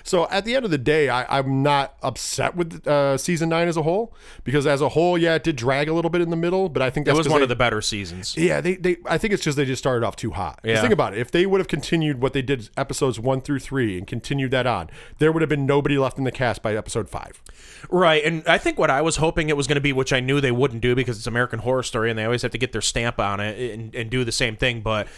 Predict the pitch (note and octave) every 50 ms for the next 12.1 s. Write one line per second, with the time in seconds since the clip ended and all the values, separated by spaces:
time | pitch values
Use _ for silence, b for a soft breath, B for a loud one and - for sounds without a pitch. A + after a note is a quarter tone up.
0 | B B B B B - - - D3 F#3 F#3 G#3+ G#3+ - - F3+ E3 D#3 D3+ D3+
1 | - - - - - C#3+ C#3 C3+ B2+ B2+ B2+ B2 A#2+ B2 A#2+ C3+ E3+ G3 D3 C#3
2 | - - - B2 A#2 A#2 A#2 - D3+ C#3 C#3+ C#3+ C#3+ E3 D3+ B2 A#2+ - - C3
3 | A#2+ - - - - B2+ A2+ A#2+ C3 C#3 C#3+ C3+ B2 - - - C3+ A#2 C3 B2
4 | - C3 A#2 A2 A2 A2 G2+ - - - - A2+ A2+ B2+ A#2+ G#2 G2 - - A#2
5 | A2+ B2 D3 - - F#3+ F3+ E3 D3 C3 B2+ B2+ A2+ - - - C3 A#2 - B2+
6 | B2+ B2+ B2 B2 C#3 B2+ A#2 - C3 A#2+ A#2 - C3 B2 A#2 A2 A#2 A2+ A2+ A2
7 | G#2+ - - D3+ D3 C#3+ B2+ - - - E3 C#3 B2+ D#3 D#3 D3 C3+ C3 C3 B2
8 | A#2+ B2 A#2+ A#2+ A#2+ - G#2+ A#2 A#2+ A#2+ A#2+ A2+ A2 A2 B2 A#2 - C3+ B2+ G#2+
9 | A#2 F3+ B3 A3+ C3 F#2+ - - - A2 A2+ A#2 G#2 F2+ F2 - F#3+ E3+ F3+ F#3+
10 | F#3+ F#3+ F#3 - F3 D3+ F3 A3 A#3 D3 D3 A#2 B2+ A2+ - - A2+ F#2 D#2+ D#2+
11 | - C3 F3 G3+ F#3 F3 G3+ F3+ A#2 F#2 F#2 G#2+ G#2 - - C#3 C3+ G2+ - -
12 | F#2+